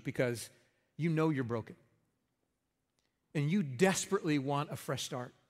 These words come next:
You desperately want a chance to be clean. And here's what this passage is teaching us. There's no amount of good works we can do to make ourselves holy. There, there's,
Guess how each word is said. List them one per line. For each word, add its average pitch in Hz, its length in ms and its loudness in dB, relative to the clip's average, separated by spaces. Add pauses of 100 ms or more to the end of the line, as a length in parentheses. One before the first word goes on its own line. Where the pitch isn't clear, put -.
(960)
You 160 200 2
desperately 170 760 4
want 156 220 2
a - 20 0
chance 156 360 0
to 143 80 0
be 127 120 0
clean. 120 380 -2 (1400)
And 131 80 -2
here's 170 160 0
what 196 80 -8
this 170 120 -4
passage 175 320 -2
is 127 100 -6
teaching 156 300 -6
us. - 300 -14 (1120)
There's 165 140 -4
no 202 120 4
amount 190 200 6
of 120 60 -8
good 175 180 6
works 156 460 2
we 156 120 2
can 139 200 2
do 160 220 4
to 151 40 2
make 143 220 2
ourselves 151 320 0
holy. 160 300 4
There, 156 120 2
there's, 165 240 -2